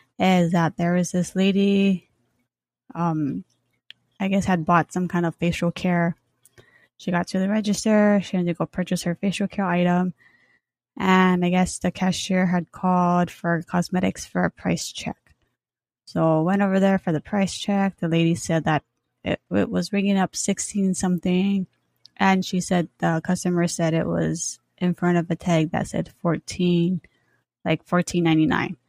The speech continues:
So went over there, checked it out. Um, s-, saw where it was placed, saw where the item was placed at, which was placed in front of a tag that said it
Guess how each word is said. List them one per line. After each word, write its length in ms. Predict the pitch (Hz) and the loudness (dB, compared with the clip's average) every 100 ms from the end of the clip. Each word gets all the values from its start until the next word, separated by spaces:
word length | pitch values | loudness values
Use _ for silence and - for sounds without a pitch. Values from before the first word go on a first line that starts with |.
| _ _ _ _ _ - | _ _ _ _ _ -8
So 340 | - 170 165 | 0 2 4
went 180 | 175 190 | 2 2
over 200 | 190 185 | 2 2
there, 340 | 185 185 185 | 2 4 2
checked 400 | 175 - 165 - | 0 -4 -6 -2
it 80 | 165 | 2
out. 440 | 180 190 190 185 - _ _ _ _ _ _ _ _ _ _ _ - | 4 4 4 2 -2 _ _ _ _ _ _ _ _ _ _ _ -2
Um, 380 | 190 196 196 | 0 0 -2
s-, 220 | 196 - - _ | -6 -8 -12 _
saw 340 | - 190 180 | 0 4 6
where 400 | 175 180 180 175 | 4 4 4 2
it 220 | - 175 - | 2 0 2
was 300 | - 175 - _ _ _ _ _ | 0 0 -6 _ _ _ _ _
placed, 400 | - 220 220 214 | -4 2 4 4
saw 160 | - 214 | 4 2
where 140 | 208 | 4
the 120 | 196 - | 2 4
item 220 | 185 185 | 2 2
was 140 | 180 | -2
placed 360 | - 190 185 - | 0 0 0 2
at, 220 | 180 175 180 _ | 2 2 -2 _
which 220 | 190 185 | -2 0
was 220 | 190 180 | 0 -2
placed 380 | - 196 185 - | -2 -2 -2 0
in 260 | 185 175 233 _ _ | 0 0 -2 _ _
front 200 | - 185 | -2 0
of 100 | 180 | 0
a 60 | 180 | -2
tag 280 | - 170 180 | -2 -2 -2
that 160 | 175 | -4
said 260 | - 160 180 _ _ _ | -2 -2 -2 _ _ _
it 120 | - | -14